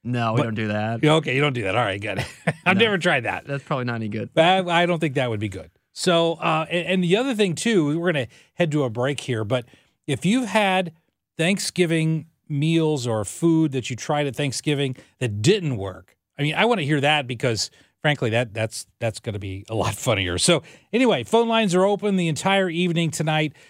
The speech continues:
Speaker 2: three one four, four three six, seven nine hundred. Before we go to the break, though, I just got a, a text. It says, "The wishbone fight is after it dries. One person on each end, think, think a wish,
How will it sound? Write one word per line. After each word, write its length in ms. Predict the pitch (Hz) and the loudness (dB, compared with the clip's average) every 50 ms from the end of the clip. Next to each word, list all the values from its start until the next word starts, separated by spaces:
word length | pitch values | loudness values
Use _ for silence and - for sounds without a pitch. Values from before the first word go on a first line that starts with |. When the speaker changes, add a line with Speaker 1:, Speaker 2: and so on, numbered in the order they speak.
| _ _ _ | _ _ _
Speaker 2:
three 160 | - 190 180 | -2 0 2
one 180 | 165 165 156 135 | 2 2 0 0
four, 320 | - 160 156 147 147 143 | 0 0 2 2 2 0
four 280 | - - 156 156 170 165 | -2 -2 -2 0 0 -2
three 260 | 160 - 156 143 127 | -2 -2 -2 -2 -2
six, 500 | - - - 165 151 131 - - - - _ _ _ _ | -2 0 0 0 0 0 -4 -8 -10 -10 _ _ _ _
seven 380 | _ - - 185 175 170 175 175 | _ 0 0 2 2 2 0 0
nine 360 | 175 170 170 165 165 165 156 | 0 0 0 0 0 0 -2
hundred. 400 | 127 139 180 180 170 175 180 160 | 0 0 0 2 4 2 2 2
Before 280 | 147 143 - - 208 214 | 0 -4 0 0 0 2
we 100 | 208 175 | 2 2
go 140 | 170 196 | 2 0
to 60 | 185 170 | 2 2
the 100 | 165 143 | 0 0
break, 300 | 131 165 175 170 143 123 | 0 0 0 0 -2 -2
though, 180 | 151 151 147 143 | 0 0 2 0
I 80 | 135 | 0
just 220 | 123 151 160 - - | 0 -2 -4 0 0
got 200 | 180 151 143 123 | 0 0 2 0
a, 120 | 107 107 - - _ _ _ | -2 -6 -8 -18 _ _ _
a 100 | - 120 | -10 -10
text. 400 | - - - 151 143 135 - - 143 | -6 0 0 0 0 0 -2 -6 -6
It 60 | 120 | -6
says, 460 | - - 151 139 135 135 123 - - _ - _ _ _ _ | -2 0 0 0 2 0 -2 -4 -8 _ -20 _ _ _ _
"The 100 | 139 139 | 0 2
wishbone 580 | 135 165 220 202 - - 156 180 170 165 170 165 | 4 4 2 2 -2 -2 0 0 0 2 0 -4
fight 460 | - - - 156 147 147 147 151 147 _ | -4 -2 -2 0 0 0 -2 -4 -8 _
is 200 | - 147 135 123 - - | -2 -2 -2 -2 -2 0
after 460 | 147 156 180 196 190 - - 175 160 | 2 2 2 2 0 0 -2 -2 -2
it 160 | 139 143 123 | -2 -4 -6
dries. 800 | 107 101 120 135 147 147 127 101 90 87 85 98 113 113 - - - _ _ _ _ _ _ _ _ | -6 -6 -2 0 2 2 2 0 -2 -2 -4 -4 -2 -4 -4 -6 -8 _ _ _ _ _ _ _ _
One 280 | 127 135 165 214 240 | 0 2 2 2 2
person 380 | 214 - 202 202 190 - - 196 | 0 0 0 0 0 2 2 2
on 140 | 175 156 143 | 2 2 0
each 240 | 147 180 170 - 175 | 0 -2 -2 -4 -4
end, 420 | 151 135 127 123 123 131 139 143 - _ | -2 0 0 0 0 0 -2 -4 -6 _
think, 360 | _ _ 175 185 202 202 - - - - _ | _ _ 0 0 0 0 -4 -10 -20 -20 _
think 180 | _ 170 185 - | _ -2 0 0
a 60 | 226 | 0
wish, 480 | 208 160 147 135 135 143 139 - - | 0 2 2 2 0 -2 -2 -6 -8